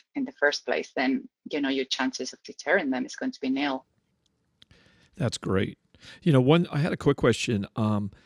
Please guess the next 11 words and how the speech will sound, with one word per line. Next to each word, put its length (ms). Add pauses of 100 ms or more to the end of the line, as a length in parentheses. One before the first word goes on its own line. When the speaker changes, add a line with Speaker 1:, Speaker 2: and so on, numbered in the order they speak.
(580)
Speaker 2:
we 180
talk 340
a 20
lot 260
about, 460
as 160
you 100
know, 220
theory, 680 (200)
uh, 360
or 380